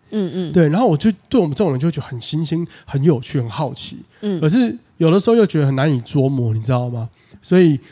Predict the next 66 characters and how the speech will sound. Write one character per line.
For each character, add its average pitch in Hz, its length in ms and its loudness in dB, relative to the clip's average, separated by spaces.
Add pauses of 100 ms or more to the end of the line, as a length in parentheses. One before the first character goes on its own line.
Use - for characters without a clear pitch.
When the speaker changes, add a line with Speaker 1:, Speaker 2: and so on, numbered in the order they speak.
(160)
Speaker 2:
等 165 180 0
等 196 160 4
的， 151 80 2
我 139 60 4
们 135 160 4
也 135 80 4
会 175 140 2
来 143 140 0
聊 131 220 -4
一 135 40 -4
下 147 160 -2
天 196 180 0
秤 160 160 0
座 180 160 0
到 170 180 -2
底 123 160 -6 (320)
喜 - 280 -2
欢 175 180 2
一 214 60 0
个 180 100 0
人， 131 140 -2
他 160 120 -8
会 160 120 2
怎 127 100 -10
么 120 100 -12
向 135 160 -10
你 127 60 -12
表 127 200 -10 (100)
达。 139 240 -18 (140)
Speaker 1:
嗯。 190 220 -4 (240)
Speaker 2:
好。 - 160 -20 (800)
然 147 120 0
后 175 40 2
第 262 180 6
二 254 60 6
个， 226 80 6
我 190 60 6
们 156 100 2
来 151 100 6
聊 151 260 6
一 - 40 2
个 151 200 2 (360)
我， 131 460 4 (220)
其 220 100 0
实 269 60 6
我 185 160 6
纠 220 340 4
结 165 200 0
很 143 180 -2
久， 151 100 -2
但 170 160 0
是 170 200 0 (260)
其 185 100 -4
实 208 80 2
我 165 80 4
最 196 140 2
近 170 140 0
已 - 20 -4
经 147 100 -2
释 156 320 -2
怀 120 200 -4
的 123 80 -4
事 135 120 -2
情， 120 120 -2
就 135 100 -2
是 135 180 -2